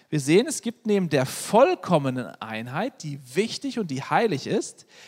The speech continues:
in der Herrlichkeit Gottes, diese Einheit in der Herrlichkeit Gottes, von der Jesus auch spricht in unserem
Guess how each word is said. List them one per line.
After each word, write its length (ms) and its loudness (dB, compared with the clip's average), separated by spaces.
in 140 -2
der 100 6
Herrlichkeit 580 2
Gottes, 340 0
diese 400 0
Einheit 340 4
in 80 -2
der 100 2
Herrlichkeit 460 0
Gottes, 260 0
von 120 -2
der 120 0
Jesus 340 -4
auch 160 -2
spricht 540 -2
in 160 -8
unserem 400 -4